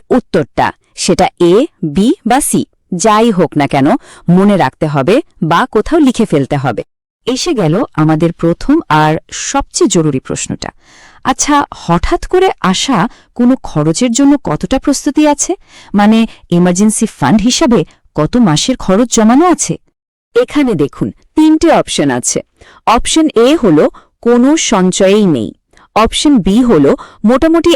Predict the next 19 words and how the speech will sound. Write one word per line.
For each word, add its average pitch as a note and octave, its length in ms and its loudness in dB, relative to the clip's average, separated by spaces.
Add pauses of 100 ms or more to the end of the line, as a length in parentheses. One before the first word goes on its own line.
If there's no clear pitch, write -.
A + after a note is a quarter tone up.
এক G#3+ 260 0
থেকে D#4 340 0
তিন D4 220 2
মাসের F#3+ 360 0
খরচ D3+ 360 -2
জমানো G3 320 0
আছে। A#3+ 320 0 (320)
আর F#3+ 140 2
সি E4 320 0
হলো G3+ 360 2 (260)
ছয় G3+ 340 0
মাস B3 380 0
বা F4 180 2
তারও E3+ 280 2
বেশি। A#2+ 380 -2 (500)
নিজের D4+ 380 4
জন্য D#4+ 340 2
যেটা A#3+ 240 2
সত্যি, A#3 520 0